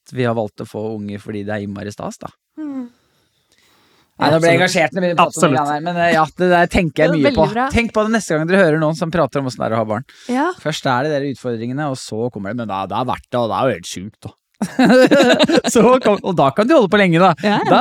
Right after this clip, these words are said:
Speaker 1: er det i gang. Vi skal bare begynne med at det er tøft. <laughs>
Speaker 2: Men jeg lurer også på om de tar longboard, eller elektrisk skateboard, til barnehage og jobb med ungen, eller om de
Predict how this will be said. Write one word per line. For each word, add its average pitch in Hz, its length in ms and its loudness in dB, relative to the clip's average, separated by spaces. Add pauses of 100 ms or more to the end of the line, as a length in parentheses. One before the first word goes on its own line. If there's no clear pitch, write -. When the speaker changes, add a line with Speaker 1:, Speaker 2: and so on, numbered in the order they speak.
Speaker 1:
er 170 80 4
det 165 60 4
i 147 80 0
gang. 165 180 2
Vi 170 160 -4
skal 208 160 -2
bare 143 160 4
begynne 110 240 0
med 117 100 -6
at - 60 -8
det - 80 -6
er 87 240 -6
tøft. - 240 -20 (480)
<laughs> - 800 -6
Speaker 2:
Men 254 60 4
jeg 285 100 4
lurer 240 240 2
også 214 160 0
på 226 140 -2
om 233 100 2
de 202 440 -6 (360)
tar 190 400 0
longboard, 190 640 -6 (100)
eller 185 240 -4 (160)
elektrisk 185 380 -12
skateboard, - 400 -12
til 185 260 -10
barnehage 180 320 -6
og 185 80 -6
jobb 180 220 -6
med 190 280 -4
ungen, 226 300 0 (100)
eller 190 260 -6
om 214 120 -2
de 196 220 -4